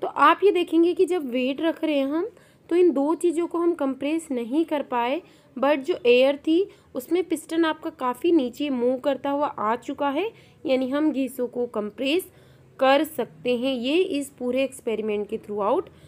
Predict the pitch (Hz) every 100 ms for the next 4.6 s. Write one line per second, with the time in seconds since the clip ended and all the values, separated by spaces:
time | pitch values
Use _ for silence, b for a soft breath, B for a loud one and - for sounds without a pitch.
0 | B - 220 214 247 233 202 - - 285
1 | 480 - - 254 247 214 190 165 156 -
2 | - - - - - - - - - -
3 | - - - 220 247 - 262 254 240 254
4 | 269 277 247 277 277 285